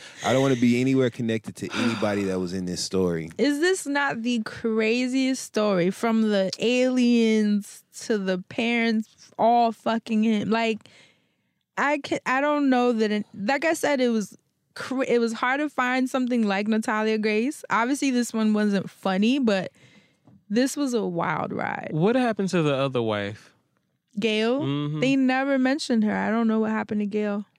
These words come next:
Speaker 1: They, she probably told they ass it was some aliens too, and y'all better not mention me in that documentary.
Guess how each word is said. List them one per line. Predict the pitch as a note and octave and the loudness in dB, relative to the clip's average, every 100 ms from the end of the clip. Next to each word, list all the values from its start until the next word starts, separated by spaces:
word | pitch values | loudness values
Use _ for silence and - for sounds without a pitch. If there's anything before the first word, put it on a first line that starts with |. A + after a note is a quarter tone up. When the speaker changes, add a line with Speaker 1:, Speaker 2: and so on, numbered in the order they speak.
| - | -10
Speaker 1:
They, | F2+ F#2 - | -6 -6 -6
she | - C3+ | -2 -2
probably | C#3 G2 G#2+ | -2 -4 -4
told | - A2 G#2+ | -2 0 2
they | A2 | 0
ass | G#2+ G#2+ G#2+ | 0 0 0
it | |
was | G#2 G2 | 0 0
some | G#2 G2 - | -4 -4 -4
aliens | G2+ G#2+ A2+ A2+ G#2+ | -4 -2 0 -2 -2
too, | - C3+ | 0 2
and | A2 | 2
y'all | E2 | 0
better | D#2 D#2+ | -6 -8
not | D#2+ E2 | -6 -8
mention | F2+ F#2+ F2+ | -6 -6 -8
me | D#2+ | -10
in | E2 | -10
that | D#2+ | -8
documentary. | E2 - C4+ - F2+ E2 F4+ - | -10 -2 0 0 -2 -2 -4 -4